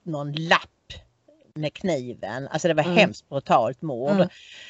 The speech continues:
Speaker 1: Eh, och då hade då, eh,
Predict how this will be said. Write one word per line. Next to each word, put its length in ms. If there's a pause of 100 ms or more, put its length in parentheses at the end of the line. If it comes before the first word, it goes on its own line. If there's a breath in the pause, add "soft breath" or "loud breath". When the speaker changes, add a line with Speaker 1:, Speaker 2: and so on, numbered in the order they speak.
(440 loud breath)
Speaker 1:
Eh, 280
och 180
då 220
hade 340
då, 400
eh, 280